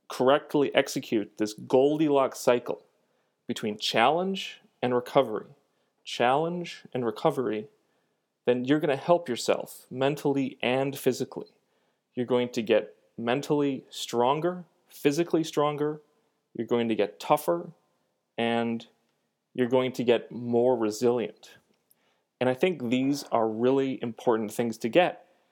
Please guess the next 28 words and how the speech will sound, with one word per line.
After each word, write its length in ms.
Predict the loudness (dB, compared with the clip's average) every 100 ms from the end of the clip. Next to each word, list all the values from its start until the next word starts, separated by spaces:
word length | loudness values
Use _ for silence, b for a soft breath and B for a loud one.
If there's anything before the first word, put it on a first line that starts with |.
| b -8
because 440 | 2 4 4 -4 _ b b -20 -6
going 380 | 2 2 2 2
back 320 | 2 2 0
to 80 | -8
Peterson, 720 | -8 -2 0 0 -2 -4 -4 -10 _ _ _ _ _
life 480 | 0 2 2 -2 -10 0
is 400 | 0 0 -4 -14 -18
suffering. 580 | 2 2 4 -4 -6 -12 _ _ _ -4
There 220 | -2 2
are 180 | 0 0
always 480 | 0 0 0 -2 -2
going 280 | 0 0 0
to 100 | -2
be 100 | -4
terrible 580 | -6 -4 0 2 0 -4
times 440 | -4 -4 -2 -4
in 80 | -4
your 140 | -4
life, 420 | -2 -2 -4 -10 _ _ _ _ _ _ _ -8
and 140 | -4
you 100 | 0
want 200 | 2 2
to 80 | -2
prepare 460 | -4 -8 0 2 2
for 140 | 0
those 180 | -2 -2
terrible 360 | -2 -2 -2
times, 500 | -8 -8 -10 -12 -20